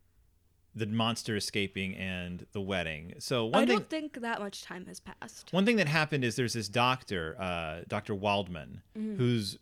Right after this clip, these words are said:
Speaker 1: been left in charge of the monster.
Speaker 2: Which is strange. <laughs>
Speaker 1: Right. Um,
Speaker 2: And he's
Speaker 1: and
Speaker 2: going to kill it.
Speaker 1: Right. He's gonna lethally inject it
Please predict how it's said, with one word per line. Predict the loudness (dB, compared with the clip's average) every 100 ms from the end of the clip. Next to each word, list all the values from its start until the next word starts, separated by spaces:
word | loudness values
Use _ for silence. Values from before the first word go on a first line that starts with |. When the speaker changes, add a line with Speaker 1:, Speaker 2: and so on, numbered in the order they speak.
| -2
Speaker 1:
been | 0
left | 0 0 -2
in | -4
charge | -4 -2 0 0 -2
of | -4
the |
monster. | -6 -8 -12 -12 -12 -14 -16 -14
Speaker 2:
Which | -12 -10
is | -12 -14 _ _ _ _ -20
strange. | -20 -20 -20 -18 -16 -10 -4 0 0 2
<laughs> | 2
Speaker 1:
Right. | 4 8 8 6 2 -2 -8 -12 -6
Um, | -4 -2 -2 -4 -6 -12 -14 -18 _ _ _ _
Speaker 2:
And | -4 2
he's | 2 4
Speaker 1:
and |
Speaker 2:
going | 2 0
to | -2
kill | -4 -8 -8
it. | -10 -14 -18 -20 _
Speaker 1:
Right. | 4 6 6
He's | 2 2
gonna | 4 4 2 2
lethally | 0 2 2 2
inject | 2 0 -2 -4 -8
it | -14 -14